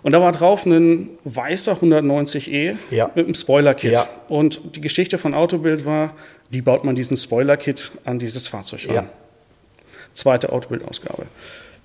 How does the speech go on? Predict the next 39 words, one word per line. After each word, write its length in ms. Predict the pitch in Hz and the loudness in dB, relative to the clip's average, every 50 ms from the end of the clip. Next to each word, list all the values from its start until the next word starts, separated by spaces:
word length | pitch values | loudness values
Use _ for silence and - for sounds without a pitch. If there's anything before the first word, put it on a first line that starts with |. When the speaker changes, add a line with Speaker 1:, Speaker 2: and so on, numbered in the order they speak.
| _ _ _ _ | _ _ _ _
Speaker 1:
Das 180 | - 131 123 - | -8 -6 -2 -2
hatte 140 | 156 165 170 | 0 2 4
mein 160 | 170 151 160 | 4 2 2
Vater 260 | - 160 160 175 170 | 2 0 2 4 4
dann 140 | 151 156 160 | 4 4 2
schon 160 | - 156 151 | 2 2 0
etwas 320 | 147 147 - 139 131 - - | 0 0 -2 -6 -6 -6 -8
kritisch 440 | - - 170 175 269 220 - - | -2 -2 0 0 0 -4 -4 -4
bemerkt, 420 | - 185 175 175 175 180 196 - - | -4 -4 -2 -2 -2 -4 -4 -4 -6
dass 120 | 165 - | -6 -6
ich 120 | 160 - - | -4 -4 -2
mein 200 | 143 135 135 135 | -2 -2 -2 -2
Taschengeld 460 | - 139 143 - 180 170 175 180 175 | -2 -2 0 0 0 0 0 -2 -2
für 140 | - 196 160 | -2 -6 -4
sowas, 480 | 170 165 160 175 175 185 - - - - - - | -4 -6 -6 -6 -6 -6 -8 -10 -10 -14 -10 -6
äh, 180 | 160 160 165 170 160 - - | -4 -4 -4 -4 -6 -10 -8
aufwende. 560 | - 156 160 - - - 160 180 170 196 220 233 - - - - - - - - - - - - - - - _ - | -8 -8 -8 -6 -8 -6 -6 -4 -4 -6 -8 -10 -12 -20 -20 -20 -20 -20 -20 -20 -20 -20 -20 -20 -20 -20 -18 _ -8
Speaker 2:
Also 140 | 104 104 110 | -6 0 2
ich 60 | - | 4
Speaker 1:
Oh. 80 | 156 165 | 4 6
Speaker 2:
merke, 260 | 113 117 127 - - | 6 4 4 2 0
dass 180 | 107 113 110 - | 0 -2 -4 -4
du 140 | - 120 - | -8 -8 -4
absolut 440 | - 120 - - - 123 120 120 92 | -4 -6 -6 -6 -10 -10 -10 -8 -4
mein 200 | 107 107 107 104 | -4 -4 -2 -2
Baujahr 280 | 104 113 127 123 117 | -2 0 0 0 -2
bist, 240 | 113 120 139 - - | -2 -4 -6 -4 2
weil 100 | - - 226 - | 2 2 2 4
bei 140 | - - 180 - - | 2 2 2 2 0
mir 80 | 143 | 2
war 100 | 123 131 | 2 4
das 140 | 247 - - | 4 4 2
ja 100 | 139 127 | 0 0
genau, 460 | 110 127 117 123 123 131 139 139 135 - - - - - - - | 0 0 0 2 4 4 4 4 2 0 -8 -16 -20 -20 -8 -2
genau 360 | - 120 123 127 135 156 156 | -2 2 4 6 6 6 4
so 160 | 151 151 143 | 4 0 0
die 100 | 131 131 | 0 -2
Story, 420 | 131 - - 123 123 117 90 90 90 | -4 -2 0 0 0 0 -2 -4 -4
ne? 180 | 95 147 196 | -4 -4 -4